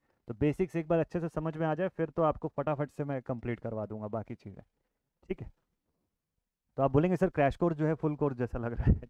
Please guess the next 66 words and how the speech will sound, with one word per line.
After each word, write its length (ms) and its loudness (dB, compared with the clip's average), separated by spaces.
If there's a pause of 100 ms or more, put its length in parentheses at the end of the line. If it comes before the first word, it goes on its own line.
ठीक 200 -6
है, 240 -14 (480)
Basic 340 -2
का 100 0
part 280 2
है, 60 -8
थोड़ा 220 -2
इसको 200 -6
detail 320 -2
में 120 -4
ही 80 -2
पढ़ना 300 -4
ज़रूरी 300 -6
होता 240 -10
है। 120 -12 (300)
फिर 140 4
उसके 200 -2
बाद 180 2
फिर 160 -2
तो 160 -2 (360)
फटाफट 300 0
से 100 -4
पढ़ेंगे, 340 -4
circuit 440 -4
जहाँ 200 0
से 140 -2
आएगा 200 0
फिर 140 -8
तो 140 -6
speed 280 -4
से 80 -6
पढ़ना 260 -4
शुरू 200 -8
करेंगे, 300 -8
जल्दी 240 0
जल्दी 220 0
logic 300 0
लगाएंगे 320 -6
उस 180 -12
पर, 60 -12
ठीक 160 -2
है। 100 0 (460)
और 100 2
circuits 380 0
के 100 4
duration 360 2
पर 140 2
आपके 240 2
लिए 100 0
live 200 2
class 300 -4
भी 60 -8
लेकर 240 -6
के 120 -10
आऊँगा, 200 -8
तो 120 -8
और 180 4
मज़ा 260 2
आएगा 180 0
आपको। 220 -10
अ, 920 -4
बात 260 6
करते 220 0
हैं 100 0
ions 500 4
की, 180 -16